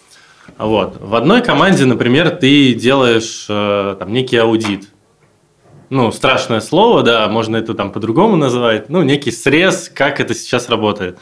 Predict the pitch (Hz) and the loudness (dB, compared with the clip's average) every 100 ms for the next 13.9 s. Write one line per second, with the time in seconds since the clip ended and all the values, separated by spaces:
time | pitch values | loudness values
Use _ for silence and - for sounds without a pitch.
0 | - - - - - - - _ _ - | -20 -20 -20 -20 -20 -20 -20 _ _ -8
1 | 104 98 98 95 95 95 95 - - 151 | -2 2 2 2 2 0 -4 -14 -4 0
2 | 120 107 101 - 107 - 156 139 123 - | 2 0 -2 -6 -6 -2 2 2 2 -4
3 | - 101 95 95 - 110 120 156 156 147 | -4 -4 -4 -10 -6 -2 2 2 2 2
4 | 131 120 - 117 123 120 110 104 - 98 | 2 2 -2 -2 0 0 -2 -6 -6 -6
5 | 95 95 92 - _ _ _ _ _ _ | -4 -8 -12 -20 _ _ _ _ _ _
6 | - - 127 120 110 104 98 107 104 135 | -20 -6 0 2 2 -2 -4 -6 0 2
7 | 156 151 123 - - 101 - 135 156 143 | 4 4 2 -2 -4 -4 -2 0 2 0
8 | 120 - 110 104 104 98 95 95 - _ | -2 -4 -4 -2 0 0 -2 -6 -12 _
9 | _ - - _ - 110 - - 117 131 | _ -20 -20 _ -4 -2 0 0 0 2
10 | 220 196 151 160 143 123 117 110 151 127 | 2 2 0 2 0 0 -2 0 0 -2
11 | 117 123 131 120 117 107 104 101 101 95 | -2 0 0 0 -2 -4 -2 -2 -4 -6
12 | - - _ _ - 131 120 123 110 - | -12 -20 _ _ 2 4 4 0 -4 -4
13 | 127 120 - 117 - 226 269 269 | -2 -2 -2 -2 2 2 2 0